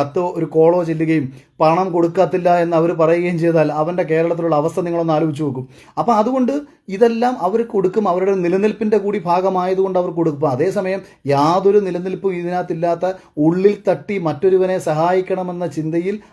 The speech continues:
അന്നന്ന് ആ കഷ്ടപ്പെട്ട് ഉണ്ടാക്കുന്ന പൈസയുടെ ഒരു പങ്ക് മുഖ്യമന്ത്രിക്ക് കൊടുക്കാമെന്ന് കരുതി ഇന്നലകളിൽ കൊടുത്തിട്ടുള്ള ആൾക്കാർ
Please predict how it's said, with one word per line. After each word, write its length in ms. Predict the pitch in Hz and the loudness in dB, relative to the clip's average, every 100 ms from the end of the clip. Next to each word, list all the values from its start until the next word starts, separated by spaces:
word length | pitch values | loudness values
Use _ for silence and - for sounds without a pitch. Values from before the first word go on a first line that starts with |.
| - | -6
അന്നന്ന് 360 | 143 175 180 208 | -2 -2 -2 -4
ആ 320 | 240 139 143 143 | -6 -6 -2 -4
കഷ്ടപ്പെട്ട് 500 | 139 170 165 160 190 | -2 -2 -2 -2 0
ഉണ്ടാക്കുന്ന 520 | 151 151 165 180 180 | 2 4 2 0 -6
പൈസയുടെ 480 | 156 156 165 180 175 | -4 -4 -2 -2 -2
ഒരു 280 | 175 220 - | 0 0 0
പങ്ക് 300 | 147 147 147 233 - _ - | -2 0 0 -2 -4 _ -10
മുഖ്യമന്ത്രിക്ക് 600 | - 180 180 175 170 180 | -2 -2 0 -4 -4 -2
കൊടുക്കാമെന്ന് 600 | 165 165 190 185 180 170 | 0 0 0 0 -2 0
കരുതി 320 | 165 165 208 - | 0 0 -4 -6
ഇന്നലകളിൽ 600 | 160 165 185 185 185 190 | -4 -2 2 2 2 -2
കൊടുത്തിട്ടുള്ള 880 | 190 165 156 - 170 165 175 185 208 | -2 -2 -2 -4 -8 -6 -2 -2 -2
ആൾക്കാർ 580 | 139 139 156 - 147 147 | -2 -2 -2 0 0 0